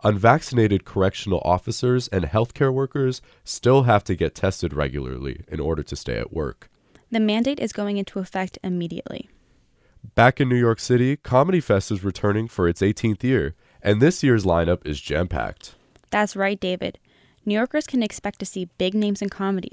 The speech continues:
Speaker 2: like John Mulaney, Wanda Sykes, and Conan O'Brien.
Speaker 1: Tracy Morgan, Jo Koy, and Jenny Slate will also be making appearances at the festival.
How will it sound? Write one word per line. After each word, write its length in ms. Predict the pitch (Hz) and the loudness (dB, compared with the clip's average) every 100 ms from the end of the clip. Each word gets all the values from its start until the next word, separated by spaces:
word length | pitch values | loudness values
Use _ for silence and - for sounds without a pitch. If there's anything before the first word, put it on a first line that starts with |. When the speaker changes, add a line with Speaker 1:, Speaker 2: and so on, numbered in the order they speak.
| - | -10
Speaker 2:
like 220 | 175 - | -12 -8
John 240 | - 180 | -6 0
Mulaney, 580 | 233 247 202 190 185 190 - _ _ | 0 2 0 -2 -4 -6 -14 _ _
Wanda 260 | 190 214 269 | -2 0 0
Sykes, 460 | - 180 - - _ | -4 -8 -10 -18 _
and 140 | - 190 | -8 -6
Conan 320 | - 185 185 | -4 -4 -4
O'Brien. 420 | 165 - 50 50 - _ _ - | -4 -6 -8 -10 -16 _ _ -4
Speaker 1:
Tracy 400 | - 117 - 104 | 4 4 6 2
Morgan, 560 | 90 101 104 123 127 | 4 4 4 2 0
Jo 240 | - 98 104 | 2 4 4
Koy, 400 | - 101 110 120 | 2 2 2 2
and 140 | 104 98 | 0 0
Jenny 320 | 110 110 101 | 2 2 2
Slate 480 | - 104 123 73 - | -2 4 4 4 0
will 200 | 98 - | -6 -4
also 360 | - 131 - 123 | 0 0 2 0
be 160 | 98 | 2
making 320 | 78 78 - | 0 -2 -4
appearances 640 | 76 - 73 67 - 71 64 | -6 -6 -6 -6 -6 -8 -6
at 160 | 64 | -8
the 60 | - | -10
festival. 600 | - 62 - 71 67 65 | -10 -8 -8 -10 -10 -10